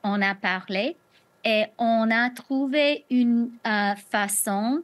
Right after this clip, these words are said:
de, euh, envoyer la juste part de l'argent au Québec pour permettre le Québec à construire, à créer même de plus de places en garderie. Je ne veux pas dire que c'est toujours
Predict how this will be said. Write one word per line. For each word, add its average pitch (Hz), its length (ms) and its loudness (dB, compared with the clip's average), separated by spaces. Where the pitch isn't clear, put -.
de, 233 440 0
euh, 208 360 2
envoyer 233 680 2
la 202 220 2
juste 226 480 -4
part 208 380 -2
de 202 80 -4
l'argent 190 600 -4
au 226 180 2
Québec 202 500 -4
pour 202 220 -2
permettre 208 840 -2
le 208 220 0
Québec 214 600 -2
à 208 120 0
construire, 226 840 -4
à 190 120 -2
créer 208 640 -4
même 208 460 0
de 208 100 -4
plus 208 560 -4
de 196 80 -4
places 190 340 -4
en 180 120 -6
garderie. 175 520 -6
Je 277 160 -2
ne 320 60 4
veux 453 240 -2
pas 381 160 2
dire 202 340 -4
que 247 140 -2
c'est 233 220 -2
toujours 202 520 -4